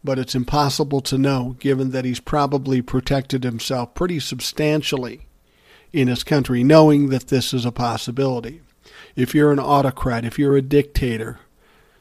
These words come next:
it always seems to end the same for dictators. They always end up dead or in exile,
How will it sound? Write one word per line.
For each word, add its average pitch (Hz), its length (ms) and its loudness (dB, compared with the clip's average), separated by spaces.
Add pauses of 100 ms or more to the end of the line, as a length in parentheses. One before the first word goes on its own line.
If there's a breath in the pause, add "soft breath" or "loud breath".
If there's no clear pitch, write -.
(140 soft breath)
it 143 120 0
always 156 340 4
seems 147 320 2
to - 160 -4
end 143 380 2
the 123 80 -2
same 131 440 0
for 120 340 0 (180)
dictators. 135 800 -2 (440 soft breath)
They 131 120 -2
always 160 400 4
end 147 260 2
up 127 320 -2
dead 113 360 -2 (520 loud breath)
or 131 240 4
in 127 60 4
exile, 117 680 -2